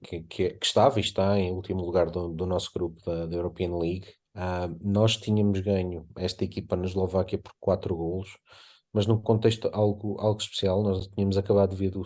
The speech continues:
do Super Globo na Arábia Saudita, portanto a equipa tinha tido vários jogos,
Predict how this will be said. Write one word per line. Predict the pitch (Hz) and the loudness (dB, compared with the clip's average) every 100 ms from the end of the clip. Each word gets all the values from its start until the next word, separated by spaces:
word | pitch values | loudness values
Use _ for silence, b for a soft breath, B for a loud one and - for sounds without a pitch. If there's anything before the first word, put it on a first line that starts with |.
| - | -6
do | 107 | -4
Super | 101 - - 98 | -4 -2 0 2
Globo | 90 92 92 | 2 2 2
na | 95 90 | 0 2
Arábia | 90 87 | 0 0
Saudita, | 90 95 82 87 - - | 0 0 0 -2 -8 -18
portanto | - 85 80 | -10 -8 -6
a | 80 | -6
equipa | 85 82 | -4 -6
tinha | 80 92 | -6 -8
tido | 80 87 85 | -6 -6 -2
vários | 90 87 | -2 -2
jogos, | 85 87 82 - - | -2 -4 -6 -18 -20